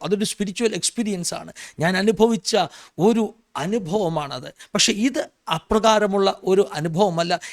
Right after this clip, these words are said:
ഇത് ടാഞ്ചബിളായിട്ട് തൊട്ടറിയുവാൻ കഴിയുന്ന ദൈവസാന്നിധ്യം, ദൈവത്തിൻ്റെ ഒരു തിയോഫനി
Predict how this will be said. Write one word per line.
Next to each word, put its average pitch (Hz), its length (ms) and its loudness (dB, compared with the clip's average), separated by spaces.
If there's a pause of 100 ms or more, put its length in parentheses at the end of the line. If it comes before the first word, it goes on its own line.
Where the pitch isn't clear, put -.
(120)
ഇത് 220 140 -2 (340)
ടാഞ്ചബിളായിട്ട് 202 1000 2 (180)
തൊട്ടറിയുവാൻ 220 720 4
കഴിയുന്ന 202 640 2
ദൈവസാന്നിധ്യം, 175 840 4 (540)
ദൈവത്തിൻ്റെ 180 680 6 (440)
ഒരു 190 160 6 (200)
തിയോഫനി 220 680 8